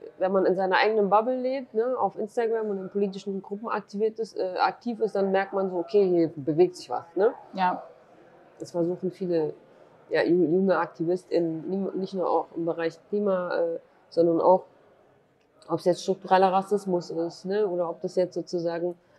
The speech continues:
Speaker 1: Kapitalismus ist, ne, und wie wollen wir unsere Ge-, Gesellschaft, oder ob das das Gesundheitssystem ist, ne, oder zwei Jahre oder drei Jahre Pandemie, was haben sie eigentlich mit der Gesellschaft angerichtet,
Speaker 2: Ja,
Speaker 1: so?
Speaker 2: ja.
Speaker 1: Die Aufarbeitung dessen.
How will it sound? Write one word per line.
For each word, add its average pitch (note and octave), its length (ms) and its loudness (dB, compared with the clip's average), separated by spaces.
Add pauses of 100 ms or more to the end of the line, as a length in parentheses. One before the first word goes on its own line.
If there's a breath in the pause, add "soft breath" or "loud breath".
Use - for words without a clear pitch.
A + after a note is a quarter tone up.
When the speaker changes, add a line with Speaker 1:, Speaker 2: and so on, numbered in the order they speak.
(100 soft breath)
Speaker 1:
Kapitalismus F#3+ 800 0
ist, F3+ 240 -2
ne, G3 120 0
und F#3+ 160 -2
wie F3+ 120 -2
wollen F3+ 180 0
wir E3+ 80 -6
unsere E3+ 240 -6
Ge-, E3 200 -2 (120)
Gesellschaft, F3 420 -2 (140)
oder F3 80 2
ob F#3+ 140 -2
das G#3+ 100 -2 (320)
das - 80 -20
Gesundheitssystem F#3+ 960 -2
ist, - 180 -10
ne, G3 140 -2
oder E3+ 240 -2 (420)
zwei F3+ 280 0
Jahre F3 200 -2
oder D#3+ 220 -4
drei E3+ 220 0
Jahre F3 200 -4
Pandemie, F3 460 -2
was E3 160 -6
haben F3+ 140 -4
sie E3 80 -2
eigentlich E3 240 -4
mit E3 140 -4
der D#3+ 80 -2
Gesellschaft E3+ 440 -4
angerichtet, F#3 560 -2
Speaker 2:
Ja, E3 120 -2
Speaker 1:
so? D#3+ 220 -10
Speaker 2:
ja. F3+ 200 -6 (180)
Speaker 1:
Die D#3 60 -8
Aufarbeitung F3 640 2
dessen. D3+ 340 -10